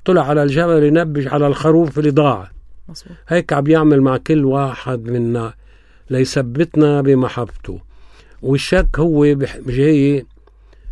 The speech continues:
Speaker 1: من الشر.
Speaker 2: آه.
Speaker 1: فينا نقول إنه الشر بيخليكنا شك، لدوت ال-، ال-، الشك.
Speaker 2: شك.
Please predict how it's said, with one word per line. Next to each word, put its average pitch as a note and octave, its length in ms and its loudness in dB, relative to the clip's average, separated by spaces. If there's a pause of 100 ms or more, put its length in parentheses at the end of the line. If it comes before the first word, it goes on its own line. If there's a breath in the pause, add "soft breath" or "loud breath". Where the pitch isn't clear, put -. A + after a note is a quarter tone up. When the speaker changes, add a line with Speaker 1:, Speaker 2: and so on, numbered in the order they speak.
(160)
Speaker 1:
من C#3 200 2
الشر. D#3+ 480 -2 (840)
Speaker 2:
آه. C#3 280 -10 (420 soft breath)
Speaker 1:
فينا A#2 220 -2
نقول D#3+ 280 0
إنه C#3 180 4
الشر D3+ 300 -2
بيخليكنا C#3+ 580 -2
شك، - 220 -4 (100)
لدوت B2+ 420 2 (520 soft breath)
ال-، A#2+ 120 -2
ال-، B2 200 -8
الشك. F3+ 520 -4
Speaker 2:
شك. D3+ 260 -14